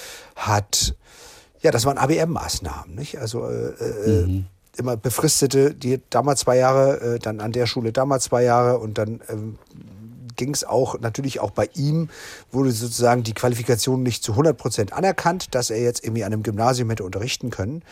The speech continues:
Speaker 1: sondern das waren,
Speaker 2: Mhm.
Speaker 1: äh, ja, das waren so Projekte, nicht? Also Deutsch als, äh, äh, äh, Fremdsprache
Speaker 2: Ja, ja.
Speaker 1: oder so. Und dann hat er noch zusätzlich dazu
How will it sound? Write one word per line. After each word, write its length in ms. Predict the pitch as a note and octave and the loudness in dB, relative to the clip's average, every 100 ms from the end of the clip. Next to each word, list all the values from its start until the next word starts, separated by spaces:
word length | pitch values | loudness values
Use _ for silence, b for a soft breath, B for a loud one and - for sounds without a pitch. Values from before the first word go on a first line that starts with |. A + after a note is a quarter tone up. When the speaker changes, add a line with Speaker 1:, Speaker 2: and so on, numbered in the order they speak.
| B B B B - | B B B B -2
Speaker 1:
sondern 340 | C3 B2+ B2+ | 2 2 2
das 280 | B2 A2 - | 0 0 2
waren, 240 | A#2+ B2+ | 4 4
Speaker 2:
Mhm. 60 | C3 | 0
Speaker 1:
äh, 420 | A#2+ A#2 A#2 A#2 A2 _ _ _ - | -2 0 0 0 -4 _ _ _ -8
ja, 140 | G2 | -6
das 100 | G2 | -4
waren 100 | A2+ | -2
so 80 | A#2+ | -4
Projekte, 540 | A2 B2 G#2 A2+ - D#2 | 0 2 2 2 -4 -4
nicht? 220 | C3+ - | -4 -4
Also 140 | G2 | -4
Deutsch 240 | F#2+ F#2+ - | -4 -6 -4
als, 280 | G#2 G2 - | -4 -4 -6
äh, 120 | G2+ | -6
äh, 520 | G2 F#2+ G2 - F#2+ | -6 -6 -8 -6 -8
äh, 40 | |
Fremdsprache 680 | F#2 - D#2+ F#2+ F2+ F2+ E2+ | -8 -8 -2 0 2 2 2
Speaker 2:
Ja, 60 | F2+ | 0
ja. 60 | F#2 | 0
Speaker 1:
oder 200 | F#2+ F#2+ | -2 -2
so. 200 | G2 F#2+ | -2 -6
Und 180 | A2 A2 | -6 -6
dann 100 | A2 | -6
hat 140 | A#2+ | -4
er 60 | B2 | -2
noch 140 | B2 | -2
zusätzlich 440 | - C#3 C3 B2+ | -2 -2 -2 -4
dazu 400 | A2 A2+ - B2 | -4 -4 -2 -4